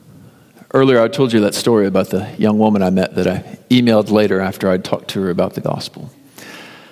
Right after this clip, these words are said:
And the hardest part about that story to me is, is the way it ends. I reached, I reached out to her again,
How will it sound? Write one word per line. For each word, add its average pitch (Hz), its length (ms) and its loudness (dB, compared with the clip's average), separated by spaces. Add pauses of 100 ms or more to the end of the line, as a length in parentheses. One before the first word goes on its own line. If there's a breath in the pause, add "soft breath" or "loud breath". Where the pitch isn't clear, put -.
(1700 loud breath)
And 110 120 -2
the 107 80 2
hardest 165 320 2
part 156 160 4
about 123 160 2
that 113 100 0
story 113 240 2
to - 140 -2
me 110 100 4
is, 92 240 0
is 98 220 -4
the 107 120 -2
way 110 220 4
it 98 80 2
ends. 87 320 -2
I 92 60 0
reached, 107 360 -4
I 110 40 0
reached 120 260 0
out 101 160 0
to 120 200 -4
her 95 100 0
again, 87 460 -4